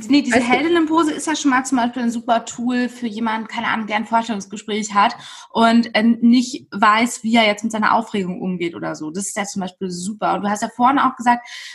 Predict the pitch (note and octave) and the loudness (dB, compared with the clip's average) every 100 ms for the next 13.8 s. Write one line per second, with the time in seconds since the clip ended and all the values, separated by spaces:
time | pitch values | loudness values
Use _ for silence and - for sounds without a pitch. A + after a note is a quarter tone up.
0 | - A#3+ A3+ - G#3 G3 G3 - - G#3 | -2 -2 0 0 2 2 0 -6 -6 -6
1 | - - - A3 G3 - B3+ D4+ D#4 - | -6 -8 -4 -4 -2 -4 -2 -2 0 2
2 | C#4+ C#4+ C#4+ A#3+ - G#3 G3 G3+ - A#3 | 2 2 0 0 -4 -6 -6 -6 2 4
3 | C4 C4+ C4+ G#3+ G#3+ G#3+ - - G3 D4 | 4 0 -2 -2 -4 -8 -8 -2 0 2
4 | D4 C#4+ C#4+ C#4+ C#4+ C#4+ - - - _ | 2 2 2 4 4 2 -2 -20 -20 _
5 | A#3 B3 - - A#3 C4 B3+ B3+ - C4+ | 0 0 -4 -8 -2 0 2 0 0 -2
6 | C4 A#3+ B3 A#3+ A#3 - - C4+ G3 F3 | 0 0 2 0 0 -6 -2 0 0 -4
7 | - - - - G#3+ G#3+ G#3 G#3 A3+ B3 | -12 -20 -10 0 4 4 2 -2 -4 -6
8 | A#3 A#3+ A#3 - A#3 A#3 A#3 - B3 A#3+ | -4 -2 -2 -2 2 2 2 -4 0 0
9 | A#3 G3+ A3+ A3 G#3+ G#3+ G#3 G#3+ G#3+ A3 | 0 -6 -10 -10 -6 -4 -4 -4 -4 0
10 | A3+ A3+ A#3 G3+ G#3 G#3 G3+ G3 A3 - | 2 0 -2 -2 0 0 0 0 -2 -2
11 | G#3+ A#3 A#3 A#3 B3 B3 G#3+ A3 B3 A#3 | -4 0 0 2 0 0 2 4 4 2
12 | A3+ - G3+ G3 A3+ A3+ A3 - G#3 G3+ | 0 -2 -6 -2 -4 -2 -4 -2 -6 -4
13 | F#3+ F#3 F3 F#3 F3 E3+ E3+ F3+ | -8 -6 -8 -10 -10 -10 -12 -14